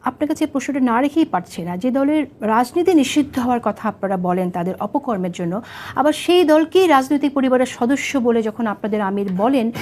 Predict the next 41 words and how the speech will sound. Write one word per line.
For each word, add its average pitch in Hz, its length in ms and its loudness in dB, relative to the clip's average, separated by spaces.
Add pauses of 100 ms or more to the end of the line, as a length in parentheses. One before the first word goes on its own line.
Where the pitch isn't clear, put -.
(280)
যে, 196 400 2
আহ, 185 300 0 (120)
তাদেরকে 214 420 2
বারবার 185 440 2
ফ্যাসিস্ট, 240 540 -4
ফ্যাসিস্ট 220 440 -6
বলা 180 280 0
আমার 175 300 -6
ভালো 185 260 -4
লাগে 170 220 -6
না 170 100 -10
বা 170 120 -10
আমরা 175 220 -8
পছন্দ 180 380 -10
করি - 200 -16
না, - 160 -16 (320)
সেটার 320 320 -4
ব্যাখ্যাটা 247 460 -2
কীরকম? 208 580 0
অনেকে 320 320 0
বলে 302 200 0
থাকেন 294 320 -4
যে 285 120 0
রা-, 226 180 0
আওয়ামী 247 280 4
লীগের 294 260 2
রাজনীতি 254 480 0
নিষিদ্ধ 254 440 0
করলে 311 360 2 (360)
আপনাদের 254 480 2
রাজনীতির 302 600 4
হিসাবে 311 400 6
আপনাদের 214 360 2
জন্য 180 260 -2
ভালো 180 220 -4
হবে, 180 200 -2
সেজন্য 240 380 0
আপনারা 208 220 -2
নিষিদ্ধ 190 360 -4
করতে 180 300 -6
বলেন, 180 300 4